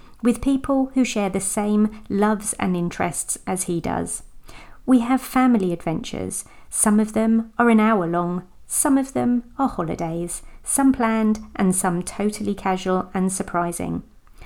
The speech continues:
My husband and I also have a weekend away once in a while without the kids, and they love their school residentials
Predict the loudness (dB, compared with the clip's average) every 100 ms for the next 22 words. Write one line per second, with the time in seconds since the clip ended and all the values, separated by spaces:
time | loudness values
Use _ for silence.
0 | -20 -20 -8 0 2 2 2 2 2 0
1 | -2 -6 2 2 4 0 2 0 0 -2
2 | -2 -4 -2 -2 -4 -2 -4 -6 -10 -18
3 | -20 -6 0 0 0 -2 0 0 0 0
4 | 0 0 0 -6 -8 -6 -4 -6 -10 -16
5 | -10 0 2 2 2 2 2 0 -2 -2
6 | -2 0 -2 -4 0 2 4 2 0 0
7 | -2 -2 -4 -4 -6